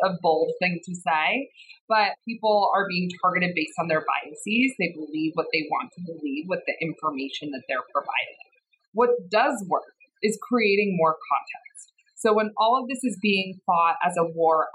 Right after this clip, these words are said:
out in the open, what you're able to do is shine light on those networks. You're able to add more context to the conversation. You're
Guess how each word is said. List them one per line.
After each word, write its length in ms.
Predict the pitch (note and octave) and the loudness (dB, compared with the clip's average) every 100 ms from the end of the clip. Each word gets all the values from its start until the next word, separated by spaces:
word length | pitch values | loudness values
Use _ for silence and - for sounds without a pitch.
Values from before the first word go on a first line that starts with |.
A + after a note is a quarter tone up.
| E3 | -2
out 140 | - | 0
in 80 | F3+ | -2
the 180 | D#3+ - | -2 -2
open, 540 | D3+ D3+ F#3 G3+ A3+ A3+ _ _ - | -2 0 2 2 0 -4 _ _ 0
what 140 | G3+ | 2
you're 200 | G#3 G3+ - | 2 2 2
able 300 | G#3 G3 G#3+ | 0 0 0
to 120 | G3 F3+ - | -4 -8 -2
do 340 | E3 E3 G#3 | 2 2 2
is 220 | F#3+ F3+ - | 0 -4 -8
shine 520 | - - F#3+ G3 F#3 E3 D#3+ | -8 -2 0 0 -2 -8 -4
light 300 | D#3 D#3 A3+ - - | 0 0 -2 -10 -2
on 280 | F3+ F3+ F3+ | 2 2 2
those 260 | E3+ E3 E3 | 2 0 -2
networks. 640 | E3 D#3+ - D3+ - - - | -2 -2 -2 -8 -10 -8 -4
You're 160 | F#3 G3+ | -2 2
able 240 | G3 F#3+ F#3+ | 2 2 0
to 80 | G#3 - G3+ F#3+ | -4 -2 0 0
add 160 | G3+ | 2
more 200 | F#3+ F3+ F3+ - | 0 0 -2 0
context 460 | F3 E3 - D#3+ - | 0 0 -2 -4 -4
to 80 | F3 | -6
the 120 | E3+ - D#3 | -6 -2 -2
conversation. 800 | D3+ D3+ D3+ - C#3+ - - B2 | 0 -2 -4 -6 -8 -8 -12 -8
You're 220 | D3+ | -6